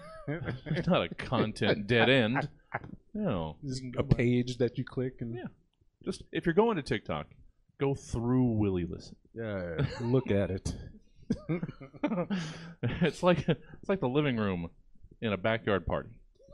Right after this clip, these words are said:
Speaker 2: You just, <laughs> just pass through Willie, Willie Listen and get there. Thank you, Willie. So good to have you. Always enjoy it.
Speaker 1: Thank you, sir.
Speaker 2: Oh, fuck. <laughs>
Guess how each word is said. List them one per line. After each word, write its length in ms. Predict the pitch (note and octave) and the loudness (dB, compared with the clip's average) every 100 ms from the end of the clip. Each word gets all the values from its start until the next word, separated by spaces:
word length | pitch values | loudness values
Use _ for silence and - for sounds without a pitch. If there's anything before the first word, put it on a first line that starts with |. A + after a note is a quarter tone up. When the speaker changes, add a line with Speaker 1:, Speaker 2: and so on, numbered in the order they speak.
| F5 - | -12 -2
Speaker 2:
You 60 | - | 2
just, 140 | - - - - - | 2 0 -10 -10 -4
<laughs> 400 | F3 - D#4+ F3 | -4 -2 -2 0
just 180 | A3+ - | -4 0
pass 320 | D3+ F3+ E3 | 2 2 0
through 260 | - C3 G#2+ | 0 0 0
Willie, 340 | F2 F2+ F#2 - - C3 - - | 0 -4 -4 -10 -10 -10 -10 -4
Willie 200 | G#2 G2+ | 0 0
Listen 340 | E2+ D#2 E2 D2+ - _ _ - - | -2 -6 -8 -12 -16 _ _ -10 -6
and 80 | |
get 160 | F2 E2 | -4 -4
there. 140 | F2+ - - | -6 -2 2
Thank 200 | A3+ G3 | 4 4
you, 100 | D3 | 6
Willie. 260 | C#3+ C#3+ - - _ - | 6 4 0 -12 _ -8
So 200 | - D#3+ | -2 2
good 120 | C3 | 2
to 80 | G#2 | 0
have 160 | G2 | -2
you. 60 | F#2+ | -4
Always 320 | A#2+ B2 G#2+ | -2 -2 -2
enjoy 240 | F2+ F2+ F2 | -4 -4 -6
it. 80 | F2+ | -8
Speaker 1:
Thank 240 | G2 - | -12 -10
you, 60 | G2 | -8
sir. 400 | A2+ F#2+ E2 - - | -6 -6 -6 -14 0
Speaker 2:
Oh, 340 | G3 A3 G3 C#3 | 6 10 10 6
fuck. 480 | - C3+ A2+ - - - - | 2 2 2 -2 -16 -14 -10
<laughs> 80 | - | -8